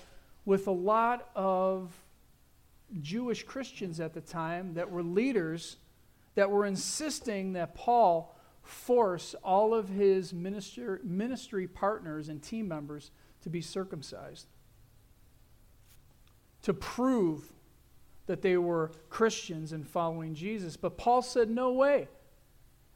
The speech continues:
And he, Paul gets pretty fired up about it, too, if you read some of the, the letters in the New Testament. He said, "No way. I'm not gonna impose those type of laws on believers.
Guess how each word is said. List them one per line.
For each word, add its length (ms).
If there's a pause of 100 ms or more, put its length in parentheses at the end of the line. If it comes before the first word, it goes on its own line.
(120)
And 140
he, 140
Paul 340
gets 180
pretty 280
fired 400
up 140
about 300
it, 120
too, 240
if 120
you 120
read 180
some 240
of 80
the, 240 (320)
the 240
letters 480
in 80
the 80
New 160
Testament. 640 (1300)
He 40
said, 200
"No 220
way. 340 (720)
I'm 140
not 180
gonna 220
impose 960
those 400
type 320
of 160
laws 640 (100)
on 280
believers. 720